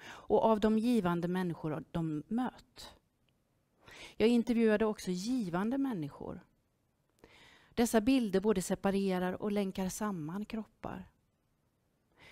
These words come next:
Jag arbetar med bilder, för att gränser manifesteras inte endast på marken,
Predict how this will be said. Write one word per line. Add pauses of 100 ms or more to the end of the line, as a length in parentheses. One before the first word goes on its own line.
Jag
arbetar
med
bilder, (540)
för
att
gränser
manifesteras
inte
endast
på
marken,